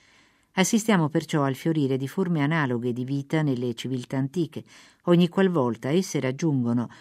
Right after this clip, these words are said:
un livello sufficientemente alto di spiritualizzazione.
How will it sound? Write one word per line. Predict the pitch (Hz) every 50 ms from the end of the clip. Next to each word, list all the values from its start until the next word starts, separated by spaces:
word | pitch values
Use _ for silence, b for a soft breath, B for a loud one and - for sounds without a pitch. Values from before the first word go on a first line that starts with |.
| B B -
un | 156 151 156
livello | 180 208 180 156 127 123 123 123 127 127 - _ _
sufficientemente | - - 196 185 - 175 160 - 156 151 127 - 151 160 165 156 139 117 - 117 117 - - -
alto | 156 143 127 120 117 113 113 - 143 156 B B B B B B
di | _ 165 165 185 160
spiritualizzazione. | - - - 226 208 190 196 - 165 151 147 135 120 123 113 113 - - - 101 95 90 92 104 -